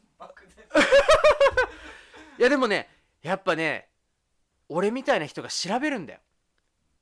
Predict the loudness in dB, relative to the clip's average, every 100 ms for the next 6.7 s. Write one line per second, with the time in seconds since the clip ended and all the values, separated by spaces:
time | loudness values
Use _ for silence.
0 | _ _ -20 -20 _ _ -20 -20 _ -10
1 | -8 -8 _ _ _ _ -14 -14 -16 _
2 | _ _ _ _ _ _ _ _ _ _
3 | -20 _ -16 -16 _ -20 -18 -20 _ _
4 | _ _ _ _ -20 -18 -20 -20 _ _
5 | _ _ -8 -6 -8 -8 -8 -2 -2 -2
6 | -8 -12 -16 -20 -20 -20 _